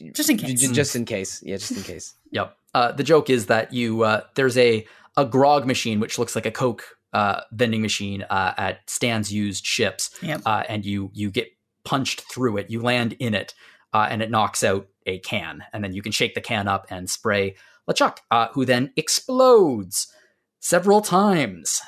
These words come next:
Speaker 3: And then you are left watching the fireworks by the dock with your love, Elaine. And the end. And that is the end of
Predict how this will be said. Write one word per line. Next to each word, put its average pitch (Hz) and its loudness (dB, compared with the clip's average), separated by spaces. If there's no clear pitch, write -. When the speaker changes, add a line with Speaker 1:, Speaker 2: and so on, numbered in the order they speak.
Speaker 3:
And 117 2
then 127 2
you 123 0
are 123 6
left 135 0
watching 135 0
the 117 -6
fireworks 143 2
by 127 2
the 131 -4
dock 127 2
with 117 -10
your 113 -6
love, 151 4
Elaine. 101 -6
And 107 -8
the 180 0
end. 87 -10
And 127 0
that 127 4
is 113 -4
the - -10
end 123 0
of 123 0